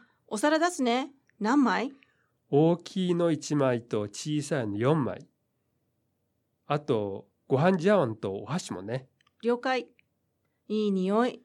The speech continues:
Speaker 2: これは食べると体が温まるからね。
Speaker 1: そうだね。冷めないうちに食べよう。十二。
Speaker 2: さっきの十万円ですけど、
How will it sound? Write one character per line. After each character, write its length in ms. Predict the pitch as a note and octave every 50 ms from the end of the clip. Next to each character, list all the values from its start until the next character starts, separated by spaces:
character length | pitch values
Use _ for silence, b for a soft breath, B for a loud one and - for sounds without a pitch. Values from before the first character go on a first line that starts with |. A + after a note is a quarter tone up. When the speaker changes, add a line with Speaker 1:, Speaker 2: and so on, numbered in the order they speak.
| _ _ _ _ _ _ _ _ _ _ _ _ -
Speaker 2:
こ 220 | - - B2+ B2
れ 140 | C#3 D#3 D#3
は 180 | D3+ C#3+ D3 D3
食 140 | - B2 B2+
べ 140 | D#3 F3
る 100 | F3 D#3+
と 180 | D3+ D#3 B2 G#2+
体 320 | - - B2+ C#3 D3+ D#3+
が 120 | A2+ G2+ - - -
温 80 | C#3
ま 80 | E3 G3
る 80 | F#3+ -
か 120 | - G#2+
ら 60 | F#2+
ね。 300 | G#2 A#2 A#2+ A#2 - _ _ _ _ _ _
Speaker 1:
そ 200 | - - C4 C4+
う 20 | B3
だ 100 | A3+ F#3+
ね。 280 | F3+ G3+ G#3+ G#3+ G#3 _ _ _ _ _ _ - -
冷 100 | A3 G#3
め 100 | A#3+ D4
な 120 | D#4+ E4+
い 60 | D4+ A#3+
う 40 |
ち 140 | - - F#3+
に 180 | G3 F3+ E3+ E3
食 140 | F#3 F3 F#3+
べ 60 | A#3
よ 200 | C4+ C#4 G3+ - - _ _ _ _ _ _ _ _ _ _ _ _ _ _ _ _ _ _ _ _ _ _ _ _ _ _ _ _ _ -
う。 40 |
十 180 | G3 A3 A3+ A3+
二。 320 | G#3+ G#3+ G#3+ G#3 G#3 G#3 _ _ _ _ _ _ _ _ _ _ _ _ _ _ _ _ _ _
Speaker 2:
さ 240 | - - - E3+ F3+
っ 80 | F3+ - _ _ -
き 120 | - D#3+
の 180 | C#3 A#2+ A2 G#2+
十 260 | G#2 A#2 B2 C3 C#3+
万 240 | C#3+ D3 D3 C#3+ C#3+
円 180 | C#3+ C#3+ C#3
で 80 | C3+ C3+
す 120 | C3+ -
け 120 | - C#3 A#2
ど、 320 | A2+ A2 G#2 G2+ G#2+